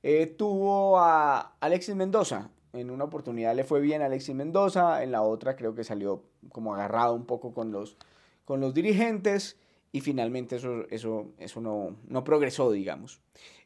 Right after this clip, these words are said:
Eh, ha tenido todos, ha tenido costeños, Valleca-, porque muchos reclamaban técnicos costeños, ¿no? Ha tenido costeños,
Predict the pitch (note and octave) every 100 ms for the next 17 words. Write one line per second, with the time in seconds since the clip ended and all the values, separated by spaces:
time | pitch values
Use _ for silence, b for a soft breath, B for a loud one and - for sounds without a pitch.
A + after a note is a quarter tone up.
0 | - D3 D#3+ D#3+ D#3 D3+ D3+ - F3 A#3+
1 | A#3+ B3 C4 D4 - - E4+ C#3+ C3 C#3
2 | F3+ F3 F3 F#3 F#3 C#3+ C3 - - D#3+
3 | E3 C#3 G2 A2 _ B2 B2+ B2 A#2+ C3+
4 | A#2+ - C3+ C3 C3+ C#3 E3 D#3 D#3 C#3+
5 | A#2 B2 D3 D#3 D#3 D#3 D3+ B2+ - G2+
6 | E3 D3 A#2+ C#3 C3+ C#3 C#3 C3+ F#2+ -
7 | - C#3+ D#3+ A#2+ G2